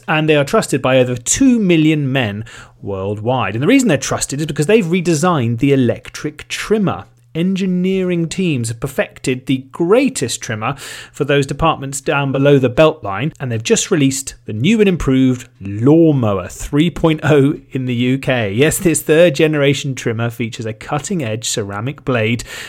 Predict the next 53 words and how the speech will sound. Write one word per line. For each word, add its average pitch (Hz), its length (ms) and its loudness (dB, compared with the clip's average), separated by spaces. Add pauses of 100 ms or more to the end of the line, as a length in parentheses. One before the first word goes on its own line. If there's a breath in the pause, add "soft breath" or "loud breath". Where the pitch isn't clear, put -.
(100)
to 143 100 -2
reduce 190 400 2
those 196 460 -2
delicate 226 540 -4
grooming 127 540 -2
accidents. - 840 -6
And 113 80 -6
when 120 100 -4
I 113 40 -4
tell 117 200 -2
you 117 60 -2
this 113 160 -4
is 135 80 -6
premium, 180 540 2 (280 loud breath)
I - 60 -10
mean 214 260 -4
premium. 110 540 0
The 123 80 -2
battery 196 320 2
will 165 80 6
last 147 240 2
up - 140 -10
to 135 100 -10
ninety 143 640 -2
minutes, 151 400 0
and 196 240 4
it's 208 160 -2
waterproof, 208 760 4
so 170 100 0
you 175 120 2
can 185 140 -4
sort 190 180 -6
yourself 156 320 0
out 151 300 -2
in 160 260 2
the 151 80 2
shower. 131 580 0 (300 loud breath)
And 269 180 4
it 143 60 4
has 143 140 4
an 156 60 4
L 147 120 4
E 165 80 4
D 202 160 2
light, 220 320 4
which 165 200 -4
allows 160 360 2
you 160 140 4
to 160 400 2
illuminate 170 560 2
the 170 180 -4
darker 165 460 4
areas 165 240 6